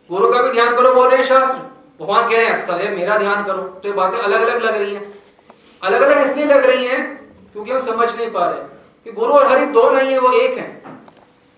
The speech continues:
जब एक का ध्यान कर रहे हो, तो दूसरे का ध्यान अपने आप हो रहा है।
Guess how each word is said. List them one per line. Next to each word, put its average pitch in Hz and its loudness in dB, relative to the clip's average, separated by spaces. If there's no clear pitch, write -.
जब 202 -6
एक 220 2
का 269 4
ध्यान 233 2
कर 233 2
रहे 208 0
हो, 233 2
तो 254 0
दूसरे 262 2
का 262 2
ध्यान 254 0
अपने 262 -2
आप - 2
हो - -6
रहा - -8
है। - -18